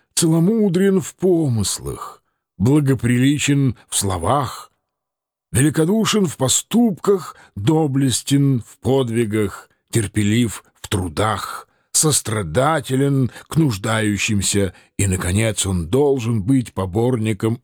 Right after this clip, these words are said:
истины, даже если б ему пришлось отдать жизнь для защиты её. Из всех этих качеств, больших и малых,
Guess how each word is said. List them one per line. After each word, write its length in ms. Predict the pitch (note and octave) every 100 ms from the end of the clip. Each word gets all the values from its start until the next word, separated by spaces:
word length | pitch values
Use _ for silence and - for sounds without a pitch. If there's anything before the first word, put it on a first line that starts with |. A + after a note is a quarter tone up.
| _
истины, 960 | G3+ F#3+ F3 C3+ - - G2+ G2 E2+ G2 _ _ _ -
даже 280 | A#2 G2 G2
если 580 | E2+ F2 F3+ G3 E3
б 100 | D3+
ему 180 | D#3 D#3
пришлось 500 | C#3+ D3 G#2+ D3 B2+
отдать 320 | B2+ A#2 C3
жизнь 540 | G2+ F2+ C3 E3 C3 A#2+ _ -
для 220 | B2+ C3+
защиты 580 | G#2 G#2 - G2 D#2 D#2
её. 360 | C#2 B1+ C2 _ _ _ _ _ _ _ _ _ _ _ -
Из 140 | D#2
всех 720 | - - - D#3+ E3+ - - -
этих 400 | D#3 - C3 -
качеств, 720 | - F#2+ D#2 - C#2+ - - _ _ _ _ -
больших 420 | A#2 G#2+ C3 -
и 40 | F2
малых, 460 | C3 F3+ A#2 -